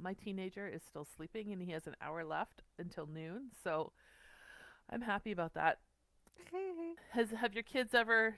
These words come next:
Speaker 1: do they like April Fools? Like, do they try to trick you and stuff?
Speaker 2: Of course. They have done the toothpaste between the Oreo
Speaker 1: <laughs>
Speaker 2: cookies. Um,
Speaker 1: Ew.
Speaker 2: my favorite, because it wasn't terribly horrible, was to put tape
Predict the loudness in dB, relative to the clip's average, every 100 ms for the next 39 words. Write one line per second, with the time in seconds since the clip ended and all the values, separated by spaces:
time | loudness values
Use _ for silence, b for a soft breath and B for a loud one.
0 | -2 2 4 4 2 0 -2 0 0 0
1 | -2 0 -2 -2 -2 -2 0 0 0 -4
2 | -8 -8 -6 -8 -8 -6 -6 2 10 12
3 | 12 8 -2 -6 -4 -4 -6 -12 -14 -6
4 | 2 4 4 2 2 -2 2 2 2 -2
5 | -4 -4 -6 -6 -2 0 0 -2 -6 -8
6 | -4 -6 -4 -2 0 2 2 2 0 -4
7 | -4 -4 -4 -4 -6 -10 -12 -14 b b
8 | b b b b -8 0 4 4 2 -2
9 | 4 4 4 4 4 6 4 4 0 -8
10 | -8 -4 -2 -2 -4 -10 -6 -4 -2 -4
11 | -4 -2 0 0 -2 -4 b b b -4
12 | 6 8 8 4 -4 -4 -2 0 2 2
13 | 0 0 4 4 2 -8 -18 -4 -2 -2
14 | -6